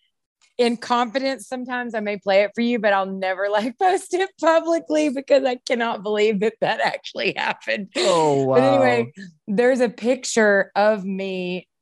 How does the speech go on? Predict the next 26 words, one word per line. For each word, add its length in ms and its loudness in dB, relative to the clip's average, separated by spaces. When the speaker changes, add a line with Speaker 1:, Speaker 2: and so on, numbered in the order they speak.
Speaker 1:
when 220 2
Little 280 2
Jimmy 280 -2
came 280 0
back 280 2
out. 380 -2
There's 160 -6
a 60 -14
picture 360 -6
of 100 0
me 160 0
and 80 0
him, 240 0
and 120 0
my 160 0
hands 420 -4
are 100 -4
up 180 -4
in 100 -6
the 180 -8
air 400 -4
and 140 0
my 160 0
eyes 380 -2
are, 100 -2
like, 260 -2